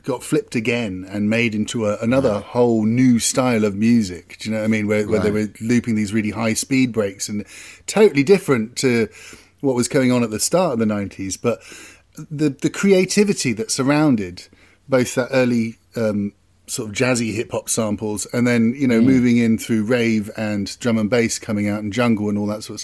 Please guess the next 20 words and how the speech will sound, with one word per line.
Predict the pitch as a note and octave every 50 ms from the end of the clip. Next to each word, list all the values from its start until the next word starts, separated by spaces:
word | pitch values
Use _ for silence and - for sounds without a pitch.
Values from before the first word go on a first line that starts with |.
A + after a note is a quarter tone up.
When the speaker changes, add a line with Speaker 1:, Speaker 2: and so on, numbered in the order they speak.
| A2 -
Speaker 1:
stuff. | - - - - - - - -
These | G3 G#3 F#3 G#3
were, | A3+ G#3+
th-, | E3+ D#3 F#3+ F#3
they | F3 F#3
were | F#3 F#3 G3+ G3+ G3+ F#3+ F3+
just | E3+ - - F3 D#3 - - -
people | - D#3 D#3 - D#3
like | D3+ D3 C#3 C3 A2+
you | A#2 A#2 A#2 A#2+ A#2+
or | A#2 A2+ A2
me, | A2 A2 A#2 A#2+ A#2
what | A2+ A2+ A#2+
you'd | A#2+ A#2 A#2 A#2+ A#2+ A#2+ A#2+
like, | B2+ B2+ - - _ -
twiddling | - F#3 E3+ E3 D#3+ C#3
about, | A#2+ G#2+ A2 A2 A2+ A#2+ - -
finding | - D#3 D#3 D3 C#3 A#2+
little | A2+ A#2+ A#2+ A2
things, | - B2 A2 G#2+ A2 A#2 A#2+ -